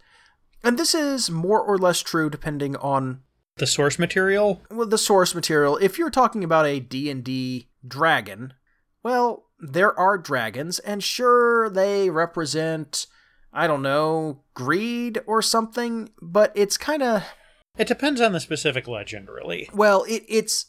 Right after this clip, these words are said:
Speaker 1: legend at several removes and turned into a big, dangerous monster. But typically, these will be something like a fear of the unknown, a fear of chaos, a fear of what sleeps beneath the ocean,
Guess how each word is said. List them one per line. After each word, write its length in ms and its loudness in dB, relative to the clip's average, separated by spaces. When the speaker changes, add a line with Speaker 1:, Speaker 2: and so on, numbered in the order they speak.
Speaker 1:
legend 680 -2
at 200 -2
several 420 2
removes 800 0
and 400 -2
turned 320 0
into 640 -4
a 160 0
big, 320 -2
dangerous 520 -2
monster. 460 -10
But 300 2
typically, 640 -6
these 320 -4
will 100 -2
be 160 -4
something 560 -4
like 300 -2
a 200 -2
fear 440 2
of 160 0
the 220 -4
unknown, 520 -4
a 80 -6
fear 440 0
of 220 -2
chaos, 600 -2
a 60 -6
fear 340 2
of 140 0
what 200 0
sleeps 580 -2
beneath 420 -4
the 200 0
ocean, 400 -2